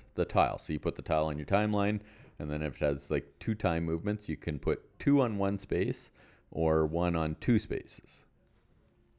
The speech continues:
And the big benefit of that is at the end of the round, once all your time spaces are allotted, you can't do anything more. And anything that has one on it gets wiped clean. Anything that has two, the top one comes off it.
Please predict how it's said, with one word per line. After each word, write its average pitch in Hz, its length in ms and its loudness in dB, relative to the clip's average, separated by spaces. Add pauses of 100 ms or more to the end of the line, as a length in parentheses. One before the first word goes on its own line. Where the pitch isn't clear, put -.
(140)
And 69 420 0
the 73 80 0
big 95 220 4
benefit 92 380 2
of 73 80 2
that 71 340 4
is 65 440 -2 (300)
at 73 200 0
the 76 120 2
end 78 120 0
of 71 80 2
the 76 80 0
round, 101 440 4
once 80 220 -2
all 78 80 2
your 69 120 -2
time 78 280 -2
spaces 71 400 -2
are 69 80 -4
allotted, 62 360 -4
you 64 60 -12
can't 60 220 -4
do 113 140 4
anything 78 320 0
more. 57 320 -8 (380)
And 71 160 -4
anything 92 500 2
that 78 160 0
has 73 540 0 (260)
one 101 320 4
on 78 240 0
it 95 220 -2 (140)
gets - 260 -2
wiped 71 280 0
clean. 98 440 0 (100)
Anything 73 280 -2
that 67 100 -6
has - 160 -10
two, 78 360 0 (300)
the 73 80 -8
top 123 300 4
one 71 140 0
comes 69 240 -6
off 58 260 0
it. - 220 -2